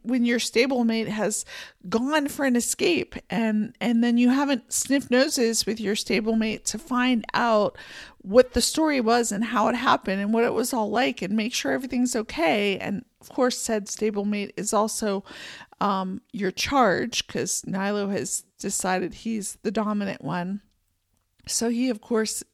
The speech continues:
you know, wants to make sure, um, everything's okay. So,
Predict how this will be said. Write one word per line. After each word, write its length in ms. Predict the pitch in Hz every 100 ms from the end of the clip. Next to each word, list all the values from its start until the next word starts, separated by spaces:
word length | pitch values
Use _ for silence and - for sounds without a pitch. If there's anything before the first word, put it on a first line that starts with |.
| -
you 140 | 214
know, 120 | 185
wants 360 | 190 190 214 -
to 120 | -
make 240 | 214 185 -
sure, 480 | - 277 233 175 - - - - - -
um, 260 | 143 147 -
everything's 520 | 226 233 233 214 226
okay. 500 | 226 - 294 147 -
So, 520 | - - 220 208 -